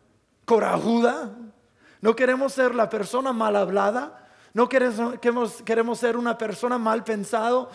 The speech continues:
mal hablado, violento. No queremos ser esa persona. Pero qué fácil es ser esta persona. <laughs>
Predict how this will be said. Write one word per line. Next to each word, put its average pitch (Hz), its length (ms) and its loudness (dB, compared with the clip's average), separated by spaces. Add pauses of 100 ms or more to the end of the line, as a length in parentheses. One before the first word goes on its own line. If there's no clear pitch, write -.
(160)
mal 220 240 0
hablado, 226 580 4 (160)
violento. 220 680 2
No 262 160 2
queremos 339 320 -2
ser 349 180 -2
esa 285 200 -2
persona. 294 600 -4 (1700)
Pero 190 400 -2
qué 247 220 0
fácil 285 600 -2
es 262 180 4
ser 277 340 6
esta 220 260 2
persona. 175 720 -4
<laughs> - 40 -20